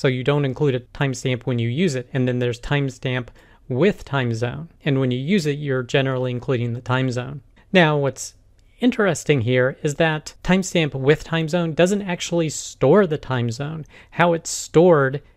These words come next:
is the number of seconds since midnight of January first, two thousand U T C time. So with time zone just basically means you use it with a time zone. So when you're inserting data in, into it, you include the time zone. Whereas no time zone is included when you're using timestamp without a time zone.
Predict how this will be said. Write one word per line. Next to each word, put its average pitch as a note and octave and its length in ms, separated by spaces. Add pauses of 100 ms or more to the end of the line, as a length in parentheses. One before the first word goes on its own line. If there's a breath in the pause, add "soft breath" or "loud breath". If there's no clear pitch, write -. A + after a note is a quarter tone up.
(120)
is B2+ 120
the C#3+ 80
number C#3+ 260
of A#2+ 120
seconds C3+ 440
since B2+ 380
midnight C3 420
of A#2 360
January B2 400
first, B2 400
two C3 120
thousand B2 540
U B2 80
T C3 160
C E3 220
time. B2 340 (300)
So C3+ 120
with D3+ 300
time C3 240
zone B2+ 240
just C3+ 240
basically C3+ 380
means B2+ 460
you C#3 140
use C3 380
it C#3+ 140
with D#3 420
a C3 60
time C3+ 300
zone. B2+ 280
So C3+ 140
when B2+ 160
you're B2 160
inserting C3 460
data A#2 220
in, A#2+ 200
into F#3 340
it, C#3+ 100
you C3 160
include B2+ 460
the B2 60
time C3 280
zone. D3 280 (440 loud breath)
Whereas C#3+ 200
no D#3 220
time C3 320
zone B2 200
is A#2 120
included B2+ 440
when A#2 160
you're A2+ 140
using A2+ 320
timestamp A2+ 600
without A3 260
a C3 80
time A2 240
zone. E3 240